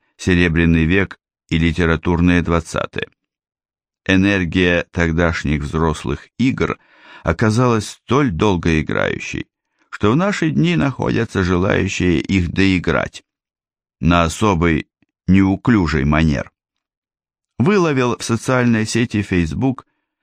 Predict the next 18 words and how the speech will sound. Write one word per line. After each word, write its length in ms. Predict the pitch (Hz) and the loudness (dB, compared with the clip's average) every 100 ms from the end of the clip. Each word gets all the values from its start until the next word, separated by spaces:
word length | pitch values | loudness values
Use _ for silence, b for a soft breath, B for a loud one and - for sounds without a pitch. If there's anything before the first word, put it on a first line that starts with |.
| b b | b b
некая 460 | 135 139 - 113 107 | 2 2 2 2 2
Марина 440 | 107 113 113 101 | 2 0 0 0
Воронина. 600 | 98 104 85 67 57 55 - _ _ _ _ _ _ _ _ _ - | 0 -2 -2 -2 -2 -4 -6 _ _ _ _ _ _ _ _ _ -2
«Господа 640 | 120 160 - 202 202 190 | 0 0 0 0 2 0
знатоки 480 | 131 131 117 123 - | 2 0 2 -2 0
литературы 840 | 120 117 123 117 135 185 165 143 - _ _ _ - | 0 0 0 0 0 0 0 -2 -6 _ _ _ -4
и 100 | 139 | -2
просто 460 | 170 165 156 143 | 0 -2 0 0
внимательные 640 | 127 131 123 117 117 113 104 | 2 2 0 0 0 2 0
читатели, 600 | 104 - 65 - - - _ _ _ _ _ B B | -4 -4 -4 -6 -12 -14 _ _ _ _ _ B B
помогите 480 | - 185 220 269 226 | -2 0 0 0 0
вспомнить, 520 | 165 - 120 107 104 | -2 0 2 2 0
с 40 | - | -2
какого 500 | 170 175 226 185 139 | -4 0 0 0 0
чужого 560 | - 151 139 143 110 | 0 0 2 2 0
произведения 840 | 95 117 107 104 117 131 123 101 95 | 0 0 0 0 0 2 2 2 -2
спер 320 | - 104 98 | -2 0 2
Захар 480 | 87 101 143 147 | 2 0 0 -2